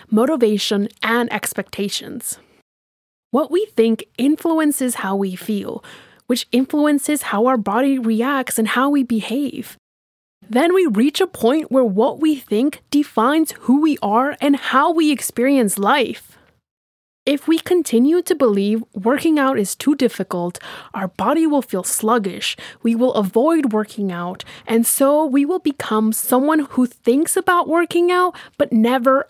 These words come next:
actually does it. While the podcast focuses on health and fitness,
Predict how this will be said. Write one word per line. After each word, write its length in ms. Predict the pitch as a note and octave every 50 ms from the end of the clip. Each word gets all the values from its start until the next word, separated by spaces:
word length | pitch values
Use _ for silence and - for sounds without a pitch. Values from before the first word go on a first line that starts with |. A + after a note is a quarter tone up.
| _
actually 560 | - G3+ G#3+ A#3 - - - - A#3+ A#3+ A#3+ A3+
does 340 | G3 A3+ A3 A#3 A#3 G#3+
it. 400 | G3 F3+ - - - - - - _ _ _ _ _ _ _ _ _ _ _ _ _ _ _ _ _ _ _ _ _ _
While 260 | - B3+ C#4 F4 F#4+
the 100 | F4+ G#4
podcast 760 | F#4 - - - G#3 A#3+ B3+ - - - C4+ C#4 C4+ - -
focuses 520 | - A3 A3 A3+ - D4 - - E4 D#4 C#4
on 180 | C4+ A#3+ A#3+
health 300 | G#3 - G#3+ G#3 A#3 -
and 160 | - B3+ A3+ G#3
fitness, 600 | - - - - - B3 C#4+ D#4+ D#4+ - -